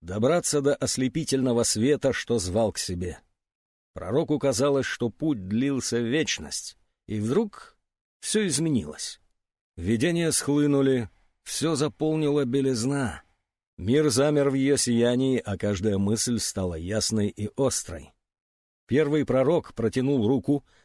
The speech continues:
зачерпнул белый свет и прижал к сердцу. И тут же проснулся. И с этого дня обрел ясность.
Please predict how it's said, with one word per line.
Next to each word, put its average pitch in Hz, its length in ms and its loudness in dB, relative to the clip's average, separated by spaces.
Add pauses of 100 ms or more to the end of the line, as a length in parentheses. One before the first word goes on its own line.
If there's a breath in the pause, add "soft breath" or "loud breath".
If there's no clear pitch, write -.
зачерпнул 131 640 0
белый 117 320 2
свет - 500 -2 (320)
и 117 100 2
прижал 117 440 0
к - 40 -10
сердцу. - 500 -4 (540)
И 113 140 0
тут 87 200 -8
же 90 160 -6
проснулся. 120 680 -2 (680)
И 107 160 -2
с 113 140 2
этого 190 320 2
дня 160 280 0
обрел 139 500 4
ясность. - 920 -2